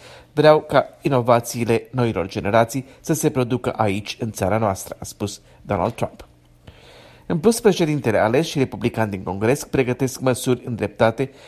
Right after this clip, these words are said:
împotriva a ceea ce consideră o birocrație guvernamentală scăpată de sub control în America. Conform surselor citate, lucrători de stat își vor vedea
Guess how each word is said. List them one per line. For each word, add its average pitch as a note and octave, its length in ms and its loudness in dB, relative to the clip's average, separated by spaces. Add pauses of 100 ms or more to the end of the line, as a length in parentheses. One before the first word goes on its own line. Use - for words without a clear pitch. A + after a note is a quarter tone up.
(180)
împotriva C#3 640 0
a C3+ 60 -2
ceea B2 200 0
ce A2+ 140 -6
consideră G#2+ 600 -2
o B2+ 40 -8
birocrație G2+ 720 -2
guvernamentală G2+ 880 -2 (220)
scăpată A2 500 -2
de F2+ 80 -2
sub - 180 -10
control A2+ 520 -4
în F2+ 140 -8
America. F2 480 -8 (760)
Conform C3+ 360 2
surselor G#2+ 480 0
citate, B2 580 2
lucrători B2 520 0
de G#2 100 -6
stat A#2 440 2
își B2+ 180 -8
vor A2 140 0
vedea A2 420 0